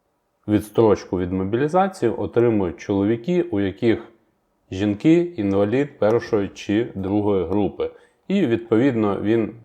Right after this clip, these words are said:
так само не зможе супроводжувати таку жінку тре-, інвалідності третьої групи, яка виїжджає за кордон. Вона може виїхати сама лише. Друзі, друге питання — це скільки осіб можуть супроводжувати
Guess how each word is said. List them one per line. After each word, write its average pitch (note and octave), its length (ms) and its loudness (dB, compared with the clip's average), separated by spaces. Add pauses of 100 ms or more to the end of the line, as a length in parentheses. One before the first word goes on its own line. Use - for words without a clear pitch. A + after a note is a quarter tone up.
(160)
так - 180 -6
само G2+ 320 -2
не G2 200 0
зможе F2+ 400 -2
супроводжувати A2+ 1040 0 (720)
таку G2 300 -2
жінку D#3+ 380 -2
тре-, D3 400 0
інвалідності A#2+ 760 -2
третьої A2+ 400 0
групи, A2+ 360 0
яка G2+ 300 4
виїжджає F2+ 680 2
за F#2 160 2
кордон. E2 640 -4
Вона A#2 240 -2
може G#2 300 -4
виїхати G#2 720 -4
сама F2+ 520 -10
лише. - 260 -20 (680)
Друзі, A2 420 4
друге E3+ 380 2
питання — D#3+ 640 0
це B2 360 2 (120)
скільки C3+ 540 -4
осіб D3+ 560 -2
можуть A#2 440 0
супроводжувати G#2 1000 0